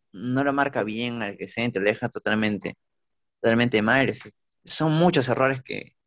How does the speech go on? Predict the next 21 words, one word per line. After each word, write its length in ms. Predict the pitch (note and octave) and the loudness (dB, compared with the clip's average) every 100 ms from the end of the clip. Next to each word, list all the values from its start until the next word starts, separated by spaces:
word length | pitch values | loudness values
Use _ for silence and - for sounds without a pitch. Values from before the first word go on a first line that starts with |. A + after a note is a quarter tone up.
| _ - | _ -6
termina 240 | A#2+ C#3 | 0 2
cometiendo 480 | C3+ A2+ B2+ D3 A#2+ | 2 0 0 0 0
y 200 | G2 - _ _ | -2 -10 _ _
le 80 | B2+ | -2
hacen 200 | C#3+ D3 | 0 2
gol. 220 | F3+ C#3+ | 2 2
Racing 320 | - D#3 F3 F#3 | 2 2 2 4
con 160 | F3 | 4
uno 120 | A3+ G#3 | 4 2
le 120 | E3 | -2
hizo 160 | - | 2
gol 260 | D3+ C3 A#2+ _ _ _ _ _ - | 4 4 0 _ _ _ _ _ -8
en 60 | A#2 | -6
el 40 | |
segundo 240 | A#2+ C3 C3 | -4 -6 -4
tiempo, 300 | B2 A2 A2 | -6 -4 2
y 60 | |
después 320 | A#2 A#2+ D3+ | 2 2 0
Cristal, 440 | D3+ D3+ F3 E3+ D3 | 0 0 2 2 0
que 140 | D3+ | -4
tuvo 400 | C#3 E3+ D#3+ - | 2 4 4 2